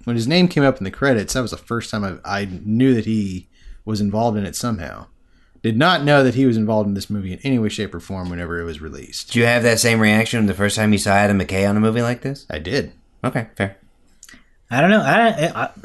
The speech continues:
Speaker 3: I think it is a, a strange reaction that you have to comedy <laughs> writers doing, doing, uh, higher form of art,
Speaker 1: But I think
Speaker 3: but
Speaker 1: it's great.
Speaker 3: Yeah,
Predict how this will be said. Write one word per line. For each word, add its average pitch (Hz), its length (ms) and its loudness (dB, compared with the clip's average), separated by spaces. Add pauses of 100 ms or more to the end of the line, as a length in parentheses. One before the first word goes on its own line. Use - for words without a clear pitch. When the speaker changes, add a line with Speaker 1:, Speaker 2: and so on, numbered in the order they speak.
(140)
Speaker 3:
I 180 40 0
think 220 220 2
it 196 100 4
is 156 160 4
a, 117 300 4
a 113 60 0
strange 214 360 2
reaction 202 400 4
that 143 100 4
you 139 120 2
have 143 180 4
to 123 80 -2
comedy 151 300 2
<laughs> - 20 4
writers 151 360 0
doing, 139 300 4 (680)
doing, 170 340 4
uh, 131 300 4 (500)
higher 151 320 2
form 147 300 4
of 127 120 0
art, 135 300 4
Speaker 1:
But 180 160 4
I 185 100 4
think 208 200 4
Speaker 3:
but 208 40 4
Speaker 1:
it's 208 100 -2
great. 269 640 2
Speaker 3:
Yeah, 175 400 2